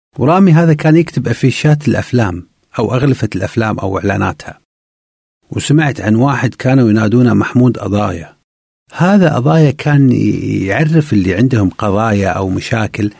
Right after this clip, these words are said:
على المحامين المناسبين لكل قضية، وكان عنده معلومات عن القوانين والأحكام رغم أنه ما كان محامي. وسمعت عن واحدة عجوز اسمها نادية الأتالة.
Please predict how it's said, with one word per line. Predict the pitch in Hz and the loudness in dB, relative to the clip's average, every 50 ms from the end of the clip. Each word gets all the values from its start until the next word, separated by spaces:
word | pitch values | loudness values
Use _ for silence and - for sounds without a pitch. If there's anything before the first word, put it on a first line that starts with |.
| _ - - | _ -6 -2
على | 160 180 180 | 0 2 4
المحامين | 165 147 131 - - 127 127 131 139 151 143 | 4 4 2 0 0 0 2 4 4 4 4
المناسبين | 117 104 107 110 117 113 110 - - 113 110 139 143 127 | 4 4 4 4 4 2 0 -2 -2 0 2 4 2 2
لكل | 107 - - 147 123 | 0 0 -2 -4 -4
قضية، | - - - 98 - 90 90 82 - - _ _ _ _ _ _ _ _ _ _ _ _ _ _ - | -2 -4 -6 -6 -6 -6 -8 -8 -10 -14 _ _ _ _ _ _ _ _ _ _ _ _ _ _ -10
وكان | - 113 - - 131 117 | -8 -6 -2 -2 0 2
عنده | 110 113 104 104 | 2 2 2 2
معلومات | 98 95 92 101 101 101 101 98 - - 98 | 2 0 2 0 0 0 0 -2 -2 -4 -6
عن | 95 | -6
القوانين | 95 92 - - 95 92 92 92 92 101 120 135 139 135 131 131 127 123 | -6 -6 -6 -6 -4 -4 -4 -4 0 2 4 4 4 4 4 4 2 0
والأحكام | 117 - - - - - - - - - - - 131 123 117 113 113 143 - - _ - | 0 -4 -8 -10 -8 -8 -8 -8 -8 -10 -6 -2 -2 0 0 0 -2 -4 -6 -10 _ -2
رغم | 151 151 156 165 | 0 4 4 4
أنه | 165 151 | 4 4
ما | 143 147 147 | 4 2 2
كان | 147 147 120 | 0 -2 -4
محامي. | - - - - 87 - - - - _ _ _ _ _ _ _ _ _ - 123 | -4 -4 -6 -8 -10 -10 -12 -20 -20 _ _ _ _ _ _ _ _ _ -12 -10
وسمعت | - - 143 151 180 190 196 - - | -4 0 2 2 4 2 0 0 0
عن | 143 120 120 | 0 2 4
واحدة | 131 156 160 151 127 113 101 101 101 | 4 2 2 2 -2 -2 -2 -2 -2
عجوز | 98 101 104 98 110 135 147 147 123 - | 0 -2 0 2 4 4 4 4 4 0
اسمها | 117 117 - - 123 110 104 | -4 -6 -2 0 0 2 2
نادية | 101 110 127 139 131 113 117 113 | 2 4 4 2 2 2 2 0
الأتالة. | 107 - - 107 - _ - - 107 92 85 80 73 - - | 0 0 -2 -6 -10 _ -8 -6 -4 -4 -4 -6 -8 -12 -16